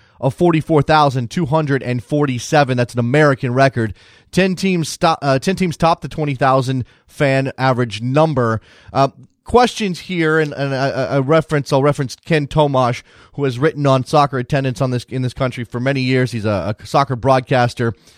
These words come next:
Uh, you could find his blog out there. I, I read it yesterday. Had these numbers and sort of parsed it out. What's the ceiling for M L S attendance? We are re-, rapidly reaching the point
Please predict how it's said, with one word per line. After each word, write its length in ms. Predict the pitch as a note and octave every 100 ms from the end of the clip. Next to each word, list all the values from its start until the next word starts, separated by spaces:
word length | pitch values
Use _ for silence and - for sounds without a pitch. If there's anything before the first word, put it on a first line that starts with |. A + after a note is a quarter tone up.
| _ -
Uh, 420 | A2+ A#2 A#2 A2+ A2+
you 240 | G#2+ A#2
could 120 | A2
find 180 | - D#3+
his 120 | C3+
blog 340 | - C3+ C3 A#2+
out 180 | A2+ -
there. 260 | G#2+ A2
I, 60 | A#2+
I 20 |
read 180 | A#2 B2+
it 60 | A2+
yesterday. 580 | B2 B2 B2 A2 G#2 F#2+ _ _ _ -
Had 240 | D#3+ F3+
these 220 | G#3 E3+
numbers 580 | E3+ D#3+ D#3+ D#3+ D#3 -
and 160 | - C3+
sort 180 | E3+ C#3
of 120 | -
parsed 420 | - F#3 F#3 -
it 100 | D#3
out. 280 | C#3+ A#2+ - _ _ -
What's 340 | C3 C4+ -
the 160 | D4+ A3+
ceiling 600 | - - G3+ G3 C#3+ A#2+
for 240 | - C#3
M 160 | D3+ D3+
L 140 | C#3
S 160 | C3+ -
attendance? 540 | A#2 D#3+ E3 B2+ G#2+
We 100 | D#3
are 160 | F3 D#3
re-, 260 | D#3+ F#3+ -
rapidly 640 | C#3 E3+ A3 A#3 D#3 C#3+
reaching 420 | A#2+ F3 - D#3
the 80 | C3+
point 480 | A#2 - F3 C3